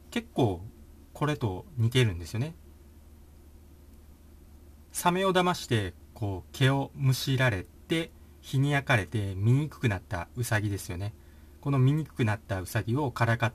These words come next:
た八十神たちは、八神姫から結婚もしてもらえず、選ばれず、そして、大国主にこう、倒されて、こう、家来にさせられ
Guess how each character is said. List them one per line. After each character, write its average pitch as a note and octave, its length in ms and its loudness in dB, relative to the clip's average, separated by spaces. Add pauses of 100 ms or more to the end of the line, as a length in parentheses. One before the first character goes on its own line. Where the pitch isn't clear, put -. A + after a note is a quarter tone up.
(120)
た E3+ 240 2 (680)
八 A#2+ 200 4
十 A#2+ 60 2
神 G#2+ 240 2
た G#2+ 120 -2
ち - 160 -8
は、 C3+ 260 0 (1700)
八 A#2+ 120 8
神 A#2+ 200 8
姫 G2 220 -4
か D#3 100 -2
ら D3+ 140 0
結 - 180 -4 (100)
婚 A2 240 0
も G#2 80 0
し - 120 -6
て G#2 100 0
も G2 140 -2
ら G2 120 -2
え G2 80 -4
ず、 B2 320 -2 (220)
選 A#2 180 2
ば G#2+ 120 2
れ G#2 100 -2
ず、 B2+ 320 -2 (360)
そ - 160 -2
し - 140 -6
て、 F3 240 -2 (1300)
大 B2 160 4
国 A#2+ 220 4
主 G#2 260 -2
に E3 260 -2
こ F2 360 -6
う、 - 720 -20
倒 G#2+ 180 2
さ G#2 140 0
れ F2+ 100 -10 (360)
て、 D3+ 240 0 (480)
こ G2 120 -6
う、 F2+ 80 -8
家 B2 120 0
来 F2+ 180 -2
に F2 100 -6
さ - 140 -8
せ G#2 160 -4
ら F2+ 120 -4
れ E2+ 100 -10